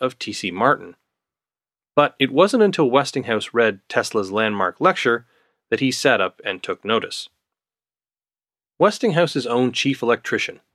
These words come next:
Oliver B. Shallenberger, had been investigating rotating magnetic fields on his own. In April eighteen eighty-eight, Shallenberger had accidentally dropped a small coil spring on an electromagnet in an arc light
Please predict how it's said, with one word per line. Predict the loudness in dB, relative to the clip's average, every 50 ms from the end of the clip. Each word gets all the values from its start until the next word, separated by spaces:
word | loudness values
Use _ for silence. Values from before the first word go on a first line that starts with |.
| _ _ _
Oliver | -2 -2 0 -2 0 -2 -2
B. | -2 -2 -2 0
Shallenberger, | 0 2 2 2 2 2 0 -2 -4 -6 -8 -6 -8 -10 -10 -10 _ _ _ _ _ _ _ _ _
had | 0 2 4
been | 4 4 4
investigating | 4 4 2 2 0 -2 -2 2 2 2 2 2 2
rotating | 2 2 2 0 0 0 0 2 2 0 0 0
magnetic | -2 -2 -2 -2 -2 0 0 -2 -4
fields | -6 -6 -6 -4 -4 -6 -4 -4
on | -4 -4
his | -4 -2 0
own. | 2 2 2 0 -2 -10 _ _ _ _ _ _ _ _ _ _ _ _ _
In | -6 -6 -6 -2
April | 0 0 0 0 2 2 2 4 2 0
eighteen | -2 -4 -4 -4 -4 -2
eighty-eight, | 0 0 0 0 0 0 0 -2 -6 _ _ _ _ _ _ _ _
Shallenberger | -2 0 2 2 4 2 2 2 2 2 2 2 -2 -2
had | -4 -4 0
accidentally | 0 0 0 -2 -2 -2 -2 -2 0 -2 -4
dropped | -4 0 2 2 2 0 -2 -6
a | -8
small | -8 -8 -4 -2 0 0 0 0
coil | -2 -2 2 4 4 6 4 2
spring | 0 -4 -6 -4 -4 -4 -4 -4 -6
on | -4 -2 -2 -2 -2
an | -4 -4 -4
electromagnet | -2 -2 -2 -2 0 -2 -2 0 2 2 0 0 0 -4 -8 -10 _
in | -6 -4 -4
an | -4 -6 -2 2
arc | 2 2 2 0 -4
light | -4 -4 -4 -6 -10